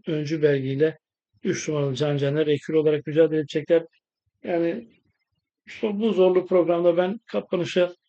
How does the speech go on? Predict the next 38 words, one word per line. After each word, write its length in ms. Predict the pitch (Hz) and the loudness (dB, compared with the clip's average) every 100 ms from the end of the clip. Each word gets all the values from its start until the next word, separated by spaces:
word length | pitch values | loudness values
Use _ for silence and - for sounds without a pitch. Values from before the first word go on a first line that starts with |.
| _ _ _ _ | _ _ _ _
getirdim. 460 | 180 170 165 156 160 | -2 0 -2 -2 -4
Son 320 | - 185 185 | -2 -2 0
ayağı 340 | 165 156 156 147 | -2 2 2 0
tek 120 | 156 147 156 | -4 -4 0
bıraktım. 480 | 147 151 175 196 - | 0 0 -6 -6 -10
E, 220 | - 170 | -8 -4
bu 80 | 190 | -2
ismi 280 | 175 - 160 | -2 -2 -4
tabii 280 | 170 151 131 | 0 -2 -2
ki 240 | 151 151 _ _ _ | -4 -6 _ _ _
ekürlerden 640 | - 170 185 156 139 151 180 | -6 -2 0 2 2 2 0
üç 260 | 180 - | -2 -2
numaralı 340 | 156 143 147 160 _ _ - 165 | -4 0 0 0 _ _ -14 -4
Can 280 | 160 156 | 0 0
Caner 280 | 151 160 151 | 4 4 4
olacak. 340 | 143 123 147 - - | -2 -2 -4 -6 -8
Ya, 120 | 180 | -6
bu 60 | |
safkan 460 | 185 170 151 170 156 | 0 0 0 0 4
da 180 | 165 165 _ _ - | 4 4 _ _ -8
ilgilileri 460 | 185 160 156 156 156 | -4 -4 -2 -2 0
tarafından 520 | 156 139 147 165 170 _ _ _ _ _ _ _ _ _ _ | -2 -2 -2 -2 -4 _ _ _ _ _ _ _ _ _ _
Çim 240 | - 160 | -8 -8
pisti 440 | 147 143 - 165 165 - _ _ - | -6 -10 -2 -2 -2 -20 _ _ -2
bekletilen 720 | 147 143 143 147 160 160 165 | 2 2 2 -2 2 0 2
bir 80 | 139 | -2
isim. 280 | 123 151 170 | -2 -4 -2
Her 200 | 160 139 | -2 0
ne 80 | 139 | 2
kadar 160 | 143 | 0
iki 220 | 135 - | 0 -4
yüz 100 | 147 | 0
on 120 | 151 147 | 0 0
iki 200 | 127 139 | -2 -4
günlük 320 | 143 143 - | -4 -6 -2
arası 360 | 151 147 143 | 2 2 2
olsa 220 | 143 139 139 | 0 0 -2
da 180 | 147 | -2